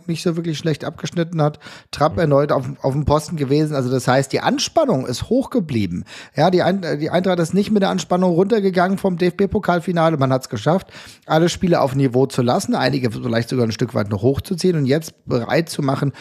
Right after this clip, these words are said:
Speaker 1: für die kommende riesige Aufgabe, die allerletzte Aufgabe in dieser Saison. Und da sind jetzt die Extrakörner, die spielen da jetzt noch mit rein. Tatsächlich kann man auch mal darüber nachdenken, wir werden ja gleich mal über die Aufstellung sprechen, was wir jetzt mit Max machen, der zurückgekehrt
Speaker 2: Mhm.
Speaker 1: ist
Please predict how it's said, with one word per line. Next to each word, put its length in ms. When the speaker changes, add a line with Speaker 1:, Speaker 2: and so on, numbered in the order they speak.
Speaker 1:
für 280
die 140
kommende 400
riesige 420
Aufgabe, 480
die 180
allerletzte 760
Aufgabe 560
in 80
dieser 260
Saison. 520
Und 220
da 320
sind 260
jetzt 260
die 120
Extrakörner, 720
die 120
spielen 280
da 60
jetzt 260
noch 100
mit 160
rein. 280
Tatsächlich 400
kann 140
man 120
auch 100
mal 100
darüber 280
nachdenken, 400
wir 80
werden 120
ja 60
gleich 240
mal 140
über 100
die 100
Aufstellung 360
sprechen, 480
was 160
wir 80
jetzt 220
mit 160
Max 240
machen, 240
der 120
zurückgekehrt 580
Speaker 2:
Mhm. 40
Speaker 1:
ist 100